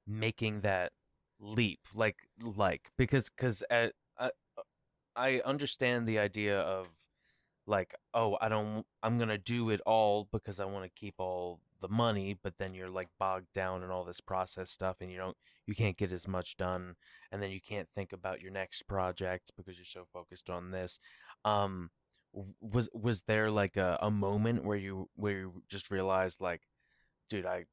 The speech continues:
<laughs> like, I'm, I'm sick of doing every single thing. Like, Imma take the hit at the beginning and I'll do a little risky thing and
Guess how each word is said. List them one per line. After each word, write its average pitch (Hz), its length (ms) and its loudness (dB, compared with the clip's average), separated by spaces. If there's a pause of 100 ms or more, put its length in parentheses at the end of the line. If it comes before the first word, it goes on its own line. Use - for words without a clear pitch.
(160)
<laughs> - 520 -8
like, 123 200 2
I'm, 117 240 2
I'm 117 160 -2
sick - 260 -2
of 98 120 -6
doing 101 260 2
every 92 240 -2
single 90 460 -6 (580)
thing. 98 460 0
Like, 95 160 0
Imma 98 160 0
take - 280 0
the 92 100 -2
hit 95 340 0
at 95 140 -4
the 95 80 -10
beginning 92 460 -6
and 90 100 -10
I'll 90 180 -10 (220)
do 95 140 -10
a - 40 -8
little 90 180 -10
risky 90 440 -10
thing 90 360 -8
and 82 200 -14